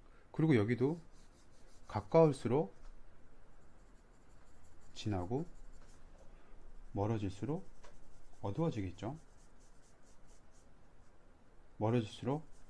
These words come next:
밝아지고 연해지고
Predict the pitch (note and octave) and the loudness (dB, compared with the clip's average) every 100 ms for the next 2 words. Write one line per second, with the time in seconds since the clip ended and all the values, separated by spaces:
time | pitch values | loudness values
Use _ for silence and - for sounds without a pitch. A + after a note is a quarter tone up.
0 | - - - - - - - - - - | -12 -12 -14 -14 -12 -12 -14 -14 -12 -12
1 | - - - - - - - - - - | -12 -12 -14 -12 -12 -12 -14 -12 -12 -10
2 | - G#2+ G#2+ A2+ G#2+ F#2+ C3 C#3+ C#3+ - | -4 0 2 2 0 2 2 2 -2 -12
3 | - - - G2 A2 A2 G#2 G#2 C#3+ D#3+ | -14 -12 -2 2 4 2 0 2 2 0